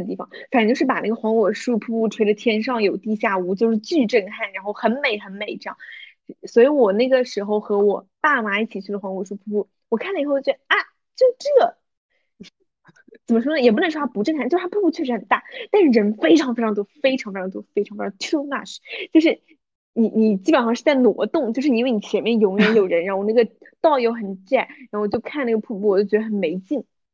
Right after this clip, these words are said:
Speaker 1: 所以我对伊瓜苏瀑布其实我没有抱什么很大的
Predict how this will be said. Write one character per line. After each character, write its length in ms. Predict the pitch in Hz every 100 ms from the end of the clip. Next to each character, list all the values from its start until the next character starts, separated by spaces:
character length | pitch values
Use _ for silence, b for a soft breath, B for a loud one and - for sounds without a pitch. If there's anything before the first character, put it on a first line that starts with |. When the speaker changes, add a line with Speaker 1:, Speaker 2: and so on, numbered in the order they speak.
| _ _ _ _ _ _
Speaker 1:
所 180 | - 254
以 40 |
我 140 | 311
对 160 | 214 262
伊 60 | 254
瓜 160 | 247
苏 100 | 262
瀑 100 | 247
布 140 | 285 294
其 120 | 220
实 80 | 208
我 80 | 196
没 100 | 196
有 80 |
抱 300 | 190 - 247
什 100 | 240
么 60 | 202
很 160 | 202 -
大 180 | 202
的 120 | 196